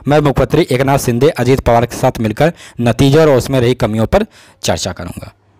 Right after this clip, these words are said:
केंद्रीय मंत्रिमंडल में सत्रहवीं लोकसभा को भंग करने की सिफारिश की थी। प्रधानमंत्री नरेंद्र मोदी की अध्यक्षता में मंगलवार को केंद्रीय मंत्रिमंडल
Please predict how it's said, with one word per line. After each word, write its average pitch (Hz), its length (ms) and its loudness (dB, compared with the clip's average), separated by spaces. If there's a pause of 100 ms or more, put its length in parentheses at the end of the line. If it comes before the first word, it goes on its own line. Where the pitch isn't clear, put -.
(200)
केंद्रीय 160 280 4
मंत्रिमंडल 180 400 2
में 185 60 2
सत्रहवीं 151 400 0
लोकसभा 151 320 0
को 151 140 0
भंग 135 220 -2
करने 135 180 -2
की 156 100 -4
सिफारिश 95 420 -4
की 95 120 -16
थी। - 180 -18 (640)
प्रधानमंत्री 131 580 0
नरेंद्र 143 320 2
मोदी 143 180 2
की 170 60 -4
अध्यक्षता 123 400 -2
में 165 140 2
मंगलवार 139 420 2
को 143 80 2
केंद्रीय 131 360 0
मंत्रिमंडल 131 540 0